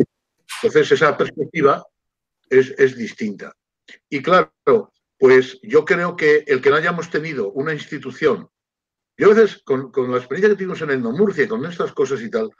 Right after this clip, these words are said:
el que ahora no tengamos una institución es grave. ¿Qué hacemos con todos estos materiales? Ya no nos quedan abuelos. Si ya los trabajos que hacemos de investigación recogemos un cuarenta por ciento de lo que antes era un, un ochenta por ciento. Si no,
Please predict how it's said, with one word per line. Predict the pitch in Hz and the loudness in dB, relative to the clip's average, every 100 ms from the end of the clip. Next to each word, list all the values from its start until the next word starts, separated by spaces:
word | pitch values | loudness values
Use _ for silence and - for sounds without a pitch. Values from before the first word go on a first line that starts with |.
| _ _ _ _ | _ _ _ _
el | 127 - | -8 0
que | - | 4
ahora | 185 233 | 6 6
no | 214 | 4
tengamos | 190 175 156 | 4 2 -2
una | 143 | -4
institución | 123 120 104 - 151 - | -4 -8 -8 0 0 0
es | 180 165 | -6 -4
grave. | 113 151 220 220 - _ _ _ - - _ _ _ _ _ _ | -2 0 0 -2 -14 _ _ _ -20 -20 _ _ _ _ _ _
¿Qué | 196 | 4
hacemos | 220 190 | 4 4
con | 165 | 2
todos | 143 131 | 2 2
estos | 123 | 0
materiales? | 113 104 98 104 90 87 - | -4 -6 -6 -6 -10 -14 -4
Ya | 151 | -2
no | 220 | 0
nos | 240 - | -2 0
quedan | 135 104 | 0 0
abuelos. | 87 107 151 - - _ _ _ _ _ _ _ - | -2 0 0 -2 -10 _ _ _ _ _ _ _ -18
Si | - 110 | -6 0
ya | 147 196 - | 2 2 -2
los | 135 135 131 | 0 0 0
trabajos | 139 123 135 180 | -2 -4 -4 -4
que | 147 | -4
hacemos | 147 135 | -4 -4
de | |
investigación | 135 127 123 104 139 143 - _ | -4 -4 -4 0 2 2 -2 _
recogemos | 110 117 113 147 160 | -4 -4 -4 -6 -8
un | 151 | -4
cuarenta | 127 120 117 | -2 -2 -6
por | 104 - | -6 -6
ciento | 127 127 117 | -4 -2 -2
de | 107 | -2
lo | 113 107 | -2 -2
que | 135 | -2
antes | 123 - | -4 0
era | 120 | 0
un, | 110 107 - _ _ | 0 -2 -8 _ _
un | 113 | -4
ochenta | 113 117 110 | -4 -2 -2
por | - - | -2 -6
ciento. | 98 - - | -10 -14 -12
Si | - | -6
no, | 110 143 143 220 | -2 0 -2 -6